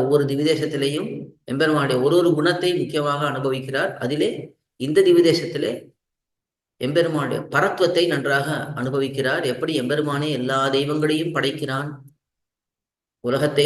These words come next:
எல்லாம் படைக்கிறான், எல்லாவற்றையும் தானே ரட்சிக்கிறான், பிரளயம் வரும்பொழுது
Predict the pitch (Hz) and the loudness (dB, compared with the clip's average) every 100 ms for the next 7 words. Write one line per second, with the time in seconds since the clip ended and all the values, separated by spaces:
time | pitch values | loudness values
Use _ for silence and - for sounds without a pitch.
0 | 147 151 170 151 139 139 139 135 135 139 | 4 2 2 2 0 -2 -4 -4 -6 -10
1 | - - - 123 147 151 143 165 175 156 | -16 -16 -8 0 2 4 2 0 0 0
2 | 147 156 147 - 156 151 135 135 139 139 | 0 0 0 -2 -4 -2 -4 -6 -8 -14
3 | - _ _ - 127 156 170 151 143 139 | -18 _ _ -2 2 2 0 0 0 0
4 | 151 | 2